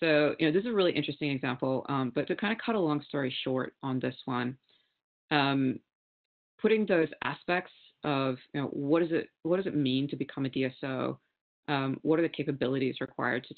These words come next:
take on these responsibilities into practice with them has really helped to inform our approach more generally to thinking about, like, what do these capabilities mean? How do they fit into a legacy grid environment?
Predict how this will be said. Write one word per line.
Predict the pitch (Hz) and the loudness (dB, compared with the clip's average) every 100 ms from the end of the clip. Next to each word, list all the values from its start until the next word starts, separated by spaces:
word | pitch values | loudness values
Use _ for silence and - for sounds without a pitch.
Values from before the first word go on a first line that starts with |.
| - | -10
take | 131 | -6
on | 127 135 | -2 -2
these | 127 131 - - | -2 -4 -10 -14
responsibilities | 135 - 135 - 123 131 131 127 - - _ _ _ _ | -14 -10 -12 -8 -4 -2 0 -2 -4 -8 _ _ _ _
into | 170 160 - | 0 0 -2
practice | 147 - 185 190 | -4 -2 -6 -6
with | 185 190 | -6 -4
them | 185 196 220 165 | -2 -2 -4 -2
has | 156 | -2
really | 143 139 135 | 0 -2 0
helped | 160 131 | -2 -4
to | - | -6
inform | 135 - 131 135 | -8 -4 -2 -2
our | 139 | -2
approach | - 127 - - | -4 -6 -6 -4
more | 135 | -4
generally | 127 117 123 135 151 165 | -2 -4 -4 -2 -2 -4
to | - | -6
thinking | 139 - 131 | -6 -4 -6
about, | 127 123 123 - | -4 -2 -2 -2
like, | 131 | -2
what | 139 | 0
do | 135 | 0
these | 135 - | -2 -4
capabilities | 127 127 135 120 120 | -10 -6 -4 -4 -4
mean? | 135 131 131 131 - _ _ _ - | -2 0 0 -2 -6 _ _ _ 0
How | |
do | 165 | 0
they | 165 - | 0 2
fit | 139 - | 0 2
into | 139 131 - | -2 -4 -4
a | |
legacy | 127 123 127 - | -4 -6 -8 -4
grid | 131 127 | -2 0
environment? | 127 135 127 123 131 123 | -2 -4 -4 -2 -2 -4